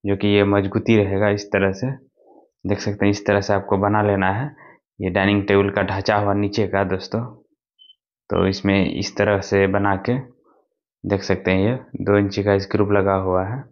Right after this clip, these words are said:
देख सकते हैं। पूरा ये पेस्टिंग, अंदर की तरफ पेस्टिंग है। तो इस तरह से देख सकते हैं, ये पूरा, पूरा कंप्लीट हो चुका है ढांचा। इस-, इसके बाद इस तरह से पेस्टिंग कर देना है खड़ा आंच में, देख सकते हैं। ग्लोसी मैका है दोस्तों, इस तरह से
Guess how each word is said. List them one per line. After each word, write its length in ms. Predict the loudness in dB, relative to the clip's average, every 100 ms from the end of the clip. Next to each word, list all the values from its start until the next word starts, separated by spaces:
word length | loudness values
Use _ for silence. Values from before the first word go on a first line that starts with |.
| _ _ _ _ _ _ _ _ _ _ _ -2
देख 140 | 0
सकते 260 | 0 0 -2
हैं। 240 | -2 -4
पूरा 260 | -2 0 4
ये 140 | 4
पेस्टिंग, 480 | 2 -2 -2 -2 0
अंदर 260 | 0 0 -2
की 120 | -2
तरफ 240 | -2 -2
पेस्टिंग 380 | -4 -4 -2 -2
है। 360 | -2 -6 -14 -20 _
तो 60 | -4
इस 180 | -2 0
तरह 160 | 0
से 140 | 2 0
देख 160 | 0
सकते 220 | -2 -4 -2
हैं, 60 |
ये 60 | -2
पूरा, 240 | 0 0
पूरा 420 | 0 -6 -2 0 0
कंप्लीट 500 | 0 -2 0 0 0
हो 80 |
चुका 220 | -4 -2 0
है 80 | 0
ढांचा। 340 | 0 0 -2 -4 -20 -20 _ _ _ -20 _ -14 -12
इस-, 180 | -10 -10
इसके 220 | -2 0
बाद 120 | 0
इस 200 | -2 -2
तरह 140 | -4
से 140 | -2 -2
पेस्टिंग 400 | 0 0 -2 0
कर 160 | 0
देना 260 | 0 0 0
है 240 | -2 -8 -4
खड़ा 200 | 0 2
आंच 260 | 0 -2 -4
में, 140 | -4 -8 _ _ _ -20 -10 -8
देख 120 | -2
सकते 260 | -4 0
हैं। 120 | 0 4
ग्लोसी 320 | 2 2 2
मैका 280 | 2 0 -2
है 160 | -2
दोस्तों, 300 | -4 -4 -4
इस 140 | -4 0
तरह 180 | -2
से 180 | 0 -6